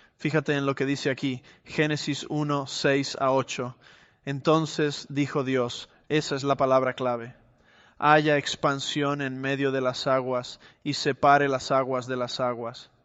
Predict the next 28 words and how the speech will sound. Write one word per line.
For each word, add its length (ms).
E 140
hizo 400
Dios 480
la 100
expansión, 800
y 80
separó 540
las 260
aguas 400
que 60
estaban 460
debajo 480
de 120
la 100
expansión 680
de 100
las 240
aguas 400
que 80
estaban 420
sobre 300
la 100
expansión, 800
y 80
fue 300
así. 400
Quiero 240
decir, 440